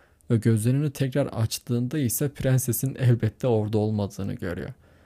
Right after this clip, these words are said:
Koşa koşa hızlıca, e, pencereye yaklaşıyor, e, goblin ve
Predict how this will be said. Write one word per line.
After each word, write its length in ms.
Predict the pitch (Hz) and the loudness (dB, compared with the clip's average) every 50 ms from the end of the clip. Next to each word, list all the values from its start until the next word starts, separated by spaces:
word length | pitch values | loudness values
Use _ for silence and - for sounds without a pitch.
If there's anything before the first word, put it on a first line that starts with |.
| _ _ _ _ _ _ - | _ _ _ _ _ _ -2
Koşa 240 | - 123 - 135 120 | 0 0 2 2 2
koşa 180 | 120 104 117 | 0 0 0
hızlıca, 560 | 101 98 117 113 120 120 110 - 120 107 104 | 0 0 0 0 0 0 0 2 0 0 0
e, 360 | 104 - - 110 104 104 107 101 | -2 -6 -6 -4 -4 -4 -4 -4
pencereye 480 | - - 107 107 110 101 123 120 123 123 | 0 0 2 2 2 0 0 0 2 2
yaklaşıyor, 560 | 120 110 98 - - 104 - - - 98 98 98 95 - - - | 2 0 0 -2 -6 -8 -6 -4 -4 -4 -4 -4 -6 -8 -6 -6
e, 180 | 104 101 107 | -4 -4 -4
goblin 460 | 104 - 117 107 98 98 127 139 143 - - - - - _ _ - | -2 0 0 0 0 0 -2 -4 -4 -6 -12 -20 -20 -20 _ _ -2
ve 320 | 110 113 110 110 101 98 | 0 0 0 0 -2 -4